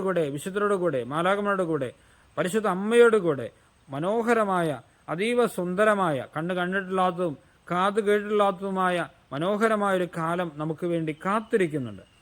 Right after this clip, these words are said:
അതിനുവേണ്ടി നമുക്ക് ഒരുങ്ങാം. ഈ പ്രത്യേകിച്ച് മ-, അതിനുവേണ്ടി നമുക്ക് ഒരുങ്ങാം. പ്രത്യേകിച്ച് മരണമടഞ്ഞവർക്ക് വേണ്ടി, പ്രത്യേകിച്ച് ആരും പ്രാർത്ഥിക്കാനില്ലാത്ത പാപികളായ മരിച്ചവരുണ്ട്. അവരെയൊക്കെ നമ്മുടെ പ്രാർത്ഥനകളിൽ, പ്രത്യേകിച്ച് വിശുദ്ധ കുർബാനകളിലൊക്കെ,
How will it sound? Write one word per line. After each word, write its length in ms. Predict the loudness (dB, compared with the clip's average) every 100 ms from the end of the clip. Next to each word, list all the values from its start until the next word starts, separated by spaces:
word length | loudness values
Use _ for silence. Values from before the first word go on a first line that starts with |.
| _ _ -6
അതിനുവേണ്ടി 400 | -2 0 2 0 0
നമുക്ക് 220 | -2 0 0
ഒരുങ്ങാം. 280 | 0 -2 -6 _ _ _ _ -10 -4
ഈ 20 | -4 -6 -14 _ _ -8
പ്രത്യേകിച്ച് 560 | -6 0 2 2 0 -4 -4 -16 _ _ _ _ -4
മ-, 200 | -2 -2 -8 _ -4
അതിനുവേണ്ടി 360 | -2 0 0 0
നമുക്ക് 220 | -2 2 2
ഒരുങ്ങാം. 280 | 2 -2 -4 -10
പ്രത്യേകിച്ച് 460 | -2 0 2 0 -2 0
മരണമടഞ്ഞവർക്ക് 840 | 0 0 0 2 2 2 0 0 0
വേണ്ടി, 200 | -2 -4 -10 -12
പ്രത്യേകിച്ച് 300 | -6 -6 -4 -2 0
ആരും 300 | 2 2 -2 -6 _ _ -6
പ്രാർത്ഥിക്കാനില്ലാത്ത 1040 | -2 0 -2 -4 -6 -4 -2 2 2 0 -4 -4
പാപികളായ 600 | -4 -2 -2 0 0 0 0
മരിച്ചവരുണ്ട്. 580 | -4 -2 -2 -2 -4 -8 -14 _ _ 0
അവരെയൊക്കെ 480 | 2 0 -2 -2 0
നമ്മുടെ 240 | 2 0 0
പ്രാർത്ഥനകളിൽ, 520 | -2 -6 -4 -4 -4 -4
പ്രത്യേകിച്ച് 340 | -4 -2 -2 -2
വിശുദ്ധ 200 | -4 -4 -2
കുർബാനകളിലൊക്കെ, 840 | -2 -2 -2 0 0 -2 -4 -8